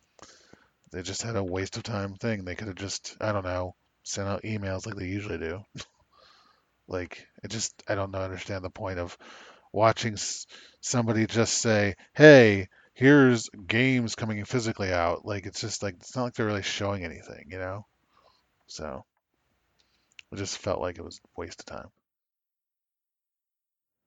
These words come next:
Uh, we also got a, oh yeah, we got a Doom Eternal release date for later this year that happened, and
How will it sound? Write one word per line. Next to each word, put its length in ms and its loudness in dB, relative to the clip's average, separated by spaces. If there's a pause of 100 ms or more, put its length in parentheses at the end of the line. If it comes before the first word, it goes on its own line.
(160)
Uh, 540 -2
we 100 -4
also 240 -2
got 260 -2
a, 220 -8 (2250)
oh 80 -4
yeah, 100 0
we 100 -6
got 140 -2
a 220 -6 (480)
Doom 240 -4
Eternal 680 -8
release 300 -6
date 220 -6
for 140 -10
later 300 -6
this 180 -12
year 420 -6 (920)
that 300 -10
happened, 640 -8
and 160 -18